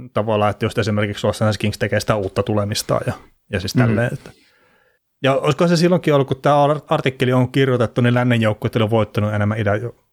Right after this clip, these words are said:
Speaker 1: joukkueita vastaan pelejä. Tai jotenkin tälleen. Mä muistan, kun se tuli silloin ja sitä oli heti sitä, että hei, että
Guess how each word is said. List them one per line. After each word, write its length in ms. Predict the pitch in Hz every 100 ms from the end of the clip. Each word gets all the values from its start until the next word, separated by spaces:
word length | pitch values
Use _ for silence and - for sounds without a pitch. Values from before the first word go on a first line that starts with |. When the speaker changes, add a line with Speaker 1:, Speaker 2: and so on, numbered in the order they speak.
| -
Speaker 1:
joukkueita 500 | 107 104 _ 113 110
vastaan 400 | 107 - 117 107
pelejä. 280 | 107 107 113 - - _ _ _ _ _ _
Tai 100 | 120
jotenkin 240 | 104 104 98
tälleen. 260 | 110 107 117
Mä 80 |
muistan, 340 | 127 131 123 113
kun 120 | 113 - -
se 100 | -
tuli 300 | 117 110 101
silloin 200 | 101 101
ja 40 |
sitä 140 | 98 107
oli 160 | 107
heti 200 | 107 104
sitä, 200 | 101 -
että 140 | 110 95
hei, 240 | 104 98
että 280 | 95 -